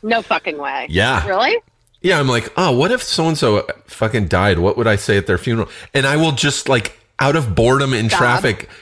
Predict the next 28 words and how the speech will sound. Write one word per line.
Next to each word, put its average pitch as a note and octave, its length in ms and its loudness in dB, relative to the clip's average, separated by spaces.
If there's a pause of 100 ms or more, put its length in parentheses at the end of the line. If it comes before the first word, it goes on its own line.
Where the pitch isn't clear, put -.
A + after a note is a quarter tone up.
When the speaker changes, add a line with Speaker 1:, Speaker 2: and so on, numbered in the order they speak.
Speaker 2:
just - 280 -2
be C#3+ 80 0
eulogizing A#2 920 2
<laughs> - 500 -4
my, G4+ 80 2 (100)
my - 220 -4
friends. - 600 -4 (260)
Speaker 1:
That's - 240 -4
really E3 280 0
weird. D3+ 320 -2
No, F3 380 0
Steve, F#3 200 -6
I G#3 120 -2
don't A3 180 -4
do G#3+ 100 -4
that. E3 220 0 (280)
When B3+ 120 -2
I C#4 100 0
was E4 180 -4
a E4 60 -8
kid, D4+ 360 -8
though, D4 140 0
my B3 220 -2
anxiety A3+ 1120 -2 (220)
was, G#3 360 -8
like, G3 520 -4
I G3+ 200 -2
would, F#3+ 640 -8